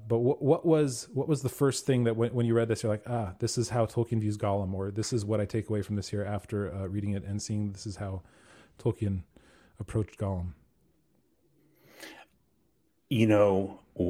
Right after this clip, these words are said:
Speaker 2: I, the first thing that this strikes me as is hilarious because the, the, did you pull this from the actual letter, the digital l-, letter itself?
Speaker 1: This is from the letter itself, yes.
Speaker 2: Because I, I saw, I found a source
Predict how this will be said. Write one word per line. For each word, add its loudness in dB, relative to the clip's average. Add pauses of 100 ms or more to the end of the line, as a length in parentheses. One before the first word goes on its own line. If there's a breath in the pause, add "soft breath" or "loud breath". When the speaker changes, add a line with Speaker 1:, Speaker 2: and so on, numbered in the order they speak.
(160)
Speaker 2:
I, 2
the 0
first 4
thing 4
that 6
this 2
strikes 2
me 4
as 4
is -2
hilarious 2
because 0 (580 loud breath)
the, 2 (120)
the, 0 (960 loud breath)
did 6
you 8
pull 6
this 4
from 4
the 6
actual 4
letter, 4 (100)
the -2
digital 4
l-, 2
letter 4
itself? 0 (200)
Speaker 1:
This 2
is 0
from 2
the 2
letter 4
itself, -4
yes. -10 (280 loud breath)
Speaker 2:
Because 4
I, 4
I 6
saw, 4
I 2
found 4
a 2
source 4